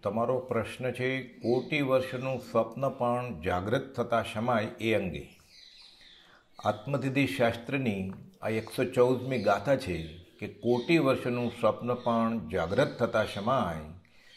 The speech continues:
તેમ વિભાવ અનાદિનો જ્ઞાન થતા દૂર થાય. પૂજ્ય મગન બાપા સહજ સમજાય એમાં સમજાવતા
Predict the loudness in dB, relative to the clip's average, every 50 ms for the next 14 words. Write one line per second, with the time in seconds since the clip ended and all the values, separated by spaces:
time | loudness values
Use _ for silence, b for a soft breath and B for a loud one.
0 | B B 0 4 4 4 4 4 2 2 0 2 6 8 10 10 10 10 8 4
1 | 0 0 2 4 4 4 4 4 2 0 2 0 0 2 2 2 0 0 -2 -2
2 | 0 2 4 4 2 2 0 -2 -2 0 2 2 2 2 2 0 0 0 0 0
3 | 0 0 0 -2 -6 -12 -16 -20 -20 B B B B B B B B B B B
4 | B -16 _ -6 -4 -2 0 2 2 4 6 6 6 6 6 4 2 4 2 0
5 | 0 -2 -4 -8 -12 -14 -18 b b b b b b b b -8 -2 2 4 6
6 | 6 4 4 4 4 4 6 6 8 8 10 10 10 8 6 2 0 -2 0 2
7 | 2 2 2 2 0 0 2 4 6 6 6 4 2 -2 -4 -4 -6 -10